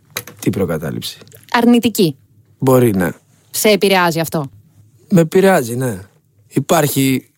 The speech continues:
Speaker 1: και αρνητική και θετική.
Speaker 2: Η αλήθεια είναι ότι είσαι πάρα πολύ αμφιλεγόμενο άτομο. Δηλαδή
Speaker 1: Γιατί;
Speaker 2: υπάρχει too much love και too much hate.
Speaker 1: Νομίζω, ναι.
Speaker 2: Πώς αντιδράσει αυτό, και στα δύο ξεχωριστά;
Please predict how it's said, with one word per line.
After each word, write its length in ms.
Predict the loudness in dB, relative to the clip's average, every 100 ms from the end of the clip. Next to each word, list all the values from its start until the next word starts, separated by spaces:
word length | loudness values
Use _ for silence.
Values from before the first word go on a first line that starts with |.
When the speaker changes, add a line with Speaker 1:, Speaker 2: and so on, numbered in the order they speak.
| _
Speaker 1:
και 140 | 0
αρνητική 440 | 2 0 -4 -4 -2
και 160 | 0
θετική. 420 | 0 -2 -6 -12 -10 -12 -16 -20 -2
Speaker 2:
Η 120 | 2
αλήθεια 300 | 2 2 2
είναι 80 | 2
ότι 80 | 2
είσαι 100 | 0
πάρα 200 | 2 0
πολύ 160 | 0
αμφιλεγόμενο 580 | -2 -2 -4 -4 -6 -6
άτομο. 360 | -6 -8 -10 -8
Δηλαδή 240 | -2 2 2
Speaker 1:
Γιατί; 100 | 0
Speaker 2:
υπάρχει 280 | 0 -2 -6 -2
too 100 | 2 2
much 260 | 0 -2 0
love 160 | -2 -2
και 140 | -4 0
too 80 | 2
much 380 | 2 2 -2 -2
hate. 300 | -2 -2 -8 -20 _
Speaker 1:
Νομίζω, 460 | -2 0 2 2 2
ναι. 300 | 0 -2 -6 _
Speaker 2:
Πώς 220 | 0 2 2
αντιδράσει 500 | 2 0 0 -2 -6
αυτό, 340 | -4 -4 -4 -4
και 120 | -2
στα 180 | 0 0
δύο 160 | -2 -2
ξεχωριστά; 600 | -2 -2 -2 0 -2 -4